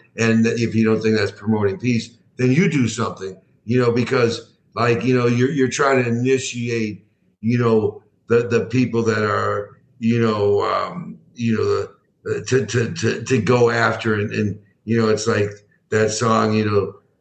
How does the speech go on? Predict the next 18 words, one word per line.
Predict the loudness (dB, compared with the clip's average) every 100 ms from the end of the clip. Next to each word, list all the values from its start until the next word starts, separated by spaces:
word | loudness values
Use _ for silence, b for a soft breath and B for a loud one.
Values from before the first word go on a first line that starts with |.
| -2
"The | 2
men | 4 4 4
that | 2
hold | 0 2 2 0
the |
highest | -4 -4 -4 -4 -6
places | -6 -4 -6 -8 -8
must | -4 -6 -4
be | -2
the | 0 0
ones | -2 -4 -8
to | -10
start | -6 0 2 2
to | 2
mold | 2 4 2 2
a |
new | -2 -2 -2
mentality | -4 -6 -6 -6 -6 -8 -10 -10